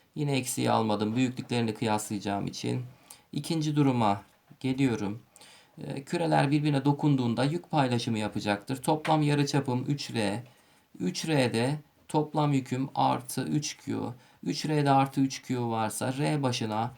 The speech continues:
X kadar yük düşer diyorum. Buradan X artı bir Q geliyor. Yani R başına artı bir Q yük düşecek. O zaman K'nın yükü artı bir Q, L'nin yükü artı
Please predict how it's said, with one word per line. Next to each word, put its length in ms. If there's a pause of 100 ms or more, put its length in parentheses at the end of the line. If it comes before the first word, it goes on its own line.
(180)
X 260
kadar 300
yük 280
düşer 420
diyorum. 360
Buradan 400
X 300 (300)
artı 600 (360)
bir 240
Q 220
geliyor. 280
Yani 340
R 240
başına 320
artı 380
bir 180
Q 260 (320)
yük 220
düşecek. 460
O 80
zaman 360
K'nın 400
yükü 400 (340)
artı 420
bir 200
Q, 300 (320)
L'nin 360
yükü 340
artı 680